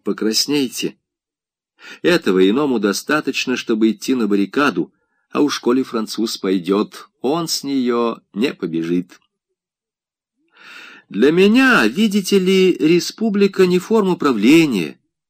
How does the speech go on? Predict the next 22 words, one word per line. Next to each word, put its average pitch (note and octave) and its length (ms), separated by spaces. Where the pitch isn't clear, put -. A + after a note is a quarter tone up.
это D#3+ 300
религия. C#3+ 880
И A2+ 80
она C3 240
только G#3 400
тогда E3+ 420
будет D#3 300
истинной D3+ 580
республикой, C3+ 840
когда A2+ 340
будет B2 400
религией, G#2 1200
говорил G2+ 440
мне G2+ 220
один G2+ 240
участник G#2 600
всех - 360
восстаний G2 800
со G2+ 240
времени G2+ 600
ламарковских G2+ 1000
похорон. G2 640